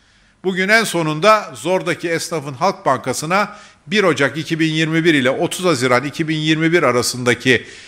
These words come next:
kredi taksitlerini erteleme emri, ertele emrini verdiler.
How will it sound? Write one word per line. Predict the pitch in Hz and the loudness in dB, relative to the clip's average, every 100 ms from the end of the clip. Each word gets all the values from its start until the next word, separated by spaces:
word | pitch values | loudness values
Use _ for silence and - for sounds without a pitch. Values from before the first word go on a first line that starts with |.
| - _ | -20 _
kredi | - 196 165 | 2 4 2
taksitlerini | - 156 - 143 - 147 139 180 247 - - _ _ _ _ _ _ _ _ - | 0 -2 -2 -10 -4 -2 0 2 0 -2 -18 _ _ _ _ _ _ _ _ 0
erteleme | 156 147 165 160 170 | 0 2 2 2 4
emri, | 175 165 143 139 - | 2 -2 -6 -6 -6
ertele | 151 156 - 165 151 | 0 0 2 0 2
emrini | 143 143 170 196 | 0 -2 -2 4
verdiler. | 160 135 127 87 | 4 4 -4 -8